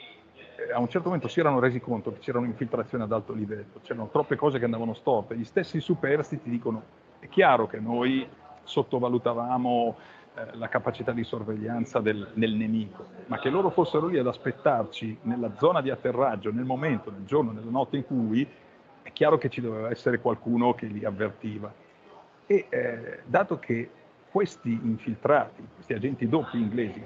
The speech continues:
facevano parte di quel patriziato britannico, eh, università, brigata delle guardie, mm,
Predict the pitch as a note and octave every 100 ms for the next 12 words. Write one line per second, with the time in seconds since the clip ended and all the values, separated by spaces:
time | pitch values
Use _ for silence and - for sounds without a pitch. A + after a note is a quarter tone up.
0 | - C3 - D#3 D#3 C#3+ G#3+ A3 B2 -
1 | A2 G2+ - B2 B2+ A#2 - - D3+ D#3
2 | D#3+ - A#3 B3 - A#2 G#2 A2 - B2
3 | G2 F#2+ F#2+ - F#2 - - - - A2
4 | G#2+ G2+ A2 - A2+ G#2+ G#2 G#2 A#2 G2+
5 | C#3 C3+ C3+ C#3 C3+ B2+ A#2 G#2+ G#2+ G2+
6 | G2+ F#2+ G#2+ A2 G#2+ G#2 G#2 D3 C#3 B2+
7 | A#2 C3 B2+ A#2+ A#2 A2 G#2+ G#2 -